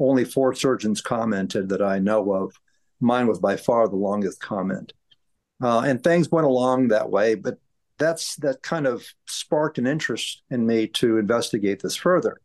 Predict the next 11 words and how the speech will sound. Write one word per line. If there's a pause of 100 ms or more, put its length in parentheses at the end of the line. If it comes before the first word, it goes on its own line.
(500)
So
I
began
to
investigate
this
issue
of
D
E
I